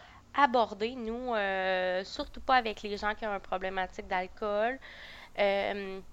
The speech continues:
les gens qui, tu sais, ce défi-là s'adresse à des gens qui ont pas une problématique d'alcool. Et, ouais, ça s'adresse vraiment à des personnes que, mettons, euh, bon, mettons, moi, je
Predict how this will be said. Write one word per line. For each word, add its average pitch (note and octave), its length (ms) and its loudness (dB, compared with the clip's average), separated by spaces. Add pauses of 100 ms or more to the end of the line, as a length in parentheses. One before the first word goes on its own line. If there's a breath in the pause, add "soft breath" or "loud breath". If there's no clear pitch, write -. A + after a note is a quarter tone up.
(180)
les A#3 160 0
gens C#4 180 4 (140)
qui, B3 440 -10
tu - 140 -20
sais, E4 320 -2
ce - 240 -2
défi-là C#4+ 420 -2
s'adresse A#3+ 460 2
à G#3+ 140 4
des G#3 160 -6
gens A3+ 200 -4
qui - 120 -8
ont G3 100 -4 (320)
pas A#3 160 0
une G3+ 100 -6
problématique F3 600 -12
d'alcool. - 340 -14 (800 loud breath)
Et, A3+ 960 -6
ouais, A3+ 280 4
ça A3+ 220 2
s'adresse A3+ 460 2
vraiment B3 460 2
à A3 200 0
des G#3+ 140 -4
personnes B3 460 -6 (120)
que, A#3+ 160 -2 (380 loud breath)
mettons, A3 540 -4
euh, G3 160 -2
bon, G3 200 -4
mettons, G#3 360 -6
moi, G#3 220 -8
je G#3+ 100 -14